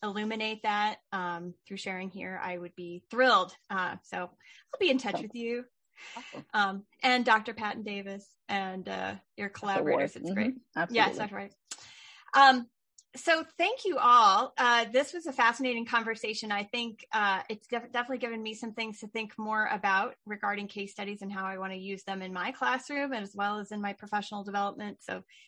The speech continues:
Speaker 1: thank you for your time. Um, also, thanks again to our sponsors, Leadership and Stylus. Um,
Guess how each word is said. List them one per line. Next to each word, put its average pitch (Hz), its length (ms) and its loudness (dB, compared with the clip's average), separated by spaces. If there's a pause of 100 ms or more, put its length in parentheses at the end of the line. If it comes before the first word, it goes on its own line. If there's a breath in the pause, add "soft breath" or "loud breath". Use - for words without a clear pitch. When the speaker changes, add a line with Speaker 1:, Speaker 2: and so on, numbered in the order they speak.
Speaker 1:
thank 247 160 -6
you 247 40 -10
for 233 100 -6
your 214 120 -4
time. 240 480 4 (560 loud breath)
Um, 240 360 6
also, 302 560 2
thanks 262 260 -4
again 247 600 -4 (180)
to 254 180 -4
our 208 160 2
sponsors, 202 560 -6
Leadership 208 520 -8
and 190 160 -10
Stylus. 339 800 -8
Um, 196 380 -6